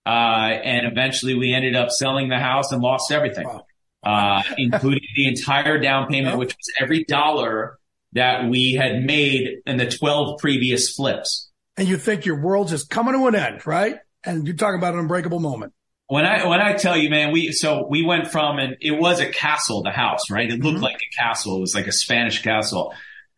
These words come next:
Speaker 1: It almost feels like I'm making up some story. I went from the castle
Speaker 2: Right.
Speaker 1: down to the, the duplex, right? Not that there's anything wrong with the duplex unless you lived in a castle.
Speaker 2: You did the reverse
Speaker 1: Before.
Speaker 2: Jeffersons, right? <laughs>
Speaker 1: So that was a tough,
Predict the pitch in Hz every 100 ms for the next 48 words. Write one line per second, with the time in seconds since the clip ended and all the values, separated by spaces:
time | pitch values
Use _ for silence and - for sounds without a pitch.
0 | _ _ _ 156 160 180 185 - 165 170
1 | 143 156 - 147 135 143 160 147 139 135
2 | - 135 - 143 117 110 147 147 127 117
3 | - 202 202 202 208 190 190 - - 151
4 | 165 170 160 165 143 143 135 135 110 175
5 | 170 - 127 - - - - 127 135 139
6 | 165 165 165 170 175 175 180 170 175 170
7 | 165 226 165 156 143 143 147 151 143 135
8 | 160 156 143 123 - 160 - - 110 -
9 | 202 247 240 208 185 190 160 214 185 175
10 | - 160 - 147 - - - 180 143 -
11 | _ _ _ - - - 202 - - 165
12 | 151 151 151 160 208 277 226 226 - 214
13 | 196 196